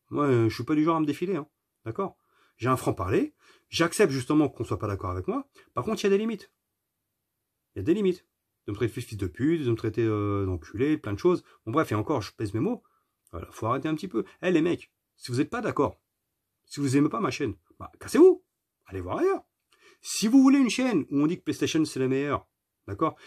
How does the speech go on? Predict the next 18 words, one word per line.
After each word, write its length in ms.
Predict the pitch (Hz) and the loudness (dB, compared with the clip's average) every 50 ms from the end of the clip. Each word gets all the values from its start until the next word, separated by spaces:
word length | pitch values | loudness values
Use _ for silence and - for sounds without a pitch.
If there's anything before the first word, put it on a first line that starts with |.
| - - | -20 -16
Si 200 | - - - 160 | -10 -2 4 6
on 140 | 156 156 160 | 8 8 8
dit 180 | 156 185 196 160 | 6 2 0 0
qu'il 300 | - 143 135 131 123 123 - _ _ _ | 2 4 6 6 6 4 -2 _ _ _
n'y 60 | 110 | -10
a 40 | 107 | -6
pas 140 | - 156 147 | -4 0 2
mieux 160 | 147 147 127 | 2 2 2
que 80 | - - | 0 -2
Sony, 440 | - 120 113 139 175 175 170 160 | -2 0 0 2 2 2 0 0
que 120 | 143 - 127 | 0 0 2
les 120 | 123 117 | 2 2
autres, 140 | 139 139 - | 2 0 0
c'est 100 | - 117 | -2 -2
de 60 | 113 | -2
la 80 | 117 117 | 0 0
merde, 300 | 123 135 123 98 85 - _ _ _ _ _ _ - | 0 0 -2 -2 -4 -8 _ _ _ _ _ _ 0
bah, 280 | 131 135 127 - _ | 0 0 0 0 _